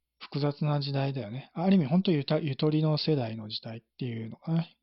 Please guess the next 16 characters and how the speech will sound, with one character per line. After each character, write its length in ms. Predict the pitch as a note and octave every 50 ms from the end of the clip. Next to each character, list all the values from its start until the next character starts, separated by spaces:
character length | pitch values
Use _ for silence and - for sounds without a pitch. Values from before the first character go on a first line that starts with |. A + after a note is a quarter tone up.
| _ _ -
し 120 | - -
ょ-、 80 | B2 B2 -
平 220 | - - A#2+ A2+ -
成 160 | - A#2 A2+
っ 40 | G#2+
て 140 | - -
い 40 | B2+
う 20 | -
の 80 | -
は 60 | -
ね、 160 | - D#3+ - - - -
平 100 | A#2+ A2+
成 180 | - - A#2+
か。 200 | - - - - _ _ - _ _ _ _ _ - _ - - - - - - - - - - - - - - - - - - _ _ _ _ _ -
う 40 | -
ん。 220 | - D3+ F#3 -